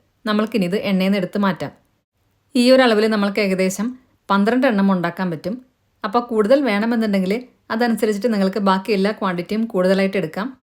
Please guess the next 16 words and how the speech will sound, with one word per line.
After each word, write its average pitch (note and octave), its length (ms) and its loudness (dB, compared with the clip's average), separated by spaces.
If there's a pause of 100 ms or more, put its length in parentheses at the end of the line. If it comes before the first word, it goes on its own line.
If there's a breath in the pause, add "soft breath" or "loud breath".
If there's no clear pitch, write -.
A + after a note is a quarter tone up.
(300)
ഞാനിവിടെ G#3+ 300 2
ഇതാ G#3 120 2 (100)
രണ്ടാമത്തെ F#3+ 420 0
ട്രിപ്പും G#3 300 -4
ഇട്ട് G3+ 140 -8
കൊടുത്തിട്ടുണ്ട്. F3+ 480 -2 (500)
അതും A#3+ 180 2 (140)
ഇതേപോലെ G3+ 520 0
തന്നെ E3+ 240 -2
ഫ്രൈ C4 200 -2
ചെയ്തെടുക്കുക. D#3+ 360 -4 (880)
നമ്മുടെ F#3+ 280 2
വീടുകളിൽ G3+ 440 4
എപ്പോഴും G3 360 2
ഉണ്ടാവുന്ന F#3+ 380 0 (100)
ഒന്നാണ് F#3 320 -2